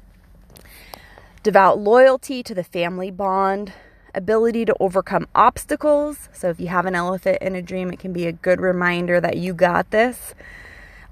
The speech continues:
Honoring the grieving process and also the patience, um, and holding on to memories, because they say elephants have wonderful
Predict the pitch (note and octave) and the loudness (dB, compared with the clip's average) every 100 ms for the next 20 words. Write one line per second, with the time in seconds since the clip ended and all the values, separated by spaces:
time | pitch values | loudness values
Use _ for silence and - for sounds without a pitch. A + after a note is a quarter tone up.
0 | - A3+ C#4 D4 D4 C4+ F3+ F#3+ G3 G3 | 4 6 6 2 0 -2 -6 -8 -6 -6
1 | A3+ A3+ - A3 G#3+ F#3+ A#3 A3 A3 - | -6 -8 -4 -2 -2 -4 -2 -2 -6 -16
2 | - _ - - - - G3+ G3+ G3 A3+ | -20 _ -20 -20 -8 0 4 4 4 2
3 | G#3 G3+ G#3 - G3 G3 - G#3 F#3+ F#3 | 4 2 -2 -4 0 0 0 2 2 -2
4 | - - - - - F#3+ F3 F3 G3 G#3+ | -12 -16 -18 -20 -8 -6 -4 -2 -2 -4
5 | A3 A3 F#3+ F#3 F3+ E3+ E3 - F3 - | -2 -2 -2 -2 -2 -2 -2 -6 -10 -8
6 | F3 - - F3+ F3+ F#3+ F3+ - - F3+ | -4 0 4 4 4 2 0 -2 -2 -2
7 | F3 F#3 F#3 F3+ F3+ - F3 F3 F3 | -2 -2 0 0 -2 0 -2 -2 -6